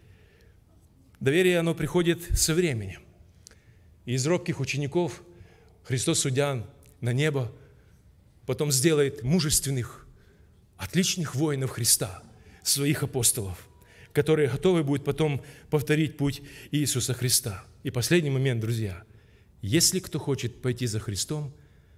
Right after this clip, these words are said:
он должен положить себя на жертвенник. Что это значит? Это значит проявить Богу посвященность.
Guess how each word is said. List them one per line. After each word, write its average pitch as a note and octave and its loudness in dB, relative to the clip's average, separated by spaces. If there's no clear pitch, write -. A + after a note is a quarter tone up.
он A2 -2
должен A2+ 0
положить A2+ -2
себя F2+ -6
на F2 -6
жертвенник. F#2 -10
Что F#3 -4
это C#3 -4
значит? G2+ -6
Это G#2+ -4
значит C#3 -2
проявить A#2 0
Богу A2 -2
посвященность. G2+ -6